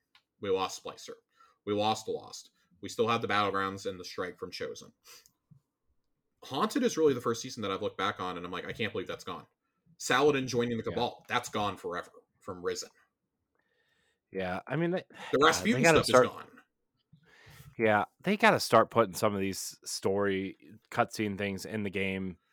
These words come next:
Speaker 2: Like, I mean, I know they've, they've started archiving their stuff
Speaker 1: Yeah,
Speaker 2: on their
Speaker 1: we, we,
Speaker 2: website,
Speaker 1: we need
Speaker 2: on
Speaker 1: a
Speaker 2: their
Speaker 1: theater
Speaker 2: YouTube
Speaker 1: mode.
Speaker 2: channel, but, like,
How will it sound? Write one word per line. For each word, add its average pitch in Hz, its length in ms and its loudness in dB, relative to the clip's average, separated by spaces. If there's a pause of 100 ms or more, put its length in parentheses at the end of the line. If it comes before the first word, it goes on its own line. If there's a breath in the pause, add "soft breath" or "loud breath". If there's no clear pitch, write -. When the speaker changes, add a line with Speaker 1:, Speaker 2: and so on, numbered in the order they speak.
(100)
Speaker 2:
Like, 104 260 0
I 110 60 0
mean, 127 140 2
I 117 60 4
know 131 160 2
they've, 131 200 2 (100)
they've 123 180 2
started 117 320 4
archiving 104 680 4
their 98 80 -2
stuff 104 200 6
Speaker 1:
Yeah, 98 120 4
Speaker 2:
on 101 100 2
their 95 120 4
Speaker 1:
we, 98 120 6
we, 98 180 2
Speaker 2:
website, 101 80 0
Speaker 1:
we - 100 2
need - 40 2
Speaker 2:
on 113 120 8
Speaker 1:
a - 40 8
Speaker 2:
their 104 80 4
Speaker 1:
theater 156 200 8
Speaker 2:
YouTube 147 60 4
Speaker 1:
mode. 143 240 4
Speaker 2:
channel, 90 260 -6
but, 95 180 -6
like, 95 180 -6